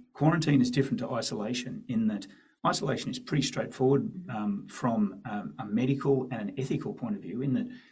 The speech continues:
someone's sick, we suspect they're sick with a disease that's potentially infectious, we want to stop the transmission. It's very clear that they're going to transmit the disease because they floridly have it,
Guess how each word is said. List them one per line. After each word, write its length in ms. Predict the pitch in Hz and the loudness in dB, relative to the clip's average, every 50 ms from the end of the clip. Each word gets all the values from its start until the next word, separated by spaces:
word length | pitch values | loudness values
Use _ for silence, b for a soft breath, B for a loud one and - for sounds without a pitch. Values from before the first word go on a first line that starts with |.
| B B B - | B B B -6
someone's 360 | - - 147 - - - - | -4 -4 -4 -4 -6 -4 0
sick, 340 | - - 208 208 208 - - b b b b b b _ _ _ _ _ _ - | 6 6 6 6 6 0 -12 b b b b b b _ _ _ _ _ _ -16
we 340 | 131 120 113 104 104 101 110 | -12 -6 -4 -4 -4 -4 -4
suspect 520 | - - - - 139 - - - 131 120 - | -4 -4 -2 0 0 -2 0 0 -2 -2 -2
they're 120 | 107 85 | -6 -4
sick 240 | - - - 147 120 - | -2 -2 0 0 -2 -2
with 300 | 123 120 104 - - - _ _ | -4 -6 -6 -6 -12 -16 _ _
a 60 | - - | -12 -10
disease 440 | 107 113 - 135 127 123 117 - | -8 -6 -2 0 0 2 0 0
that's 160 | - - - - | -4 -8 -12 -12
potentially 460 | - - - 139 120 - - - - | -10 -8 -6 -4 -4 -6 -6 -10 -14
infectious, 680 | - - - - 165 156 - - 208 - - - - b b b b b b b - | -14 -10 -6 -4 -4 -2 0 0 0 0 0 -6 -10 b b b b b b b -8
we 80 | - 117 | -6 -4
want 180 | 110 104 104 98 | -4 -4 -6 -4
to 60 | - | -4
stop 280 | - - - 139 - - | -4 -2 -2 -2 -2 -4
the 80 | - | -8
transmission. 760 | - - 123 117 101 101 110 123 135 123 - 139 135 135 - - - | -10 -8 -8 -6 -6 -4 0 2 2 2 4 2 2 2 0 -6 -12
It's 80 | - | -12
very 180 | - - - - | -10 -6 -6 -6
clear 420 | - - 156 147 147 147 151 147 | -4 -4 -2 2 4 6 6 6
that 200 | 123 107 95 - | 6 4 0 -2
they're 120 | 127 - 98 | -4 -4 -4
going 120 | - 104 98 | -4 -6 -8
to 60 | 92 | -8
transmit 440 | - - 110 101 98 - 110 107 - | -8 -8 -8 -8 -6 -6 -6 -8 -8
the 60 | - | -10
disease 360 | 87 104 101 101 113 139 139 | -10 -8 -4 -2 0 0 0
because 280 | - 123 - - 110 - | -2 -6 -12 -12 -12 -12
they 200 | - 110 - - _ _ _ | -12 -16 -18 -20 _ _ _
floridly 440 | - - 127 113 101 87 78 - 82 | -8 -6 -4 -4 -4 -6 -6 -8 -8
have 240 | - - - - - | -4 -2 -2 -2 -4
it, 120 | - - | -6 -10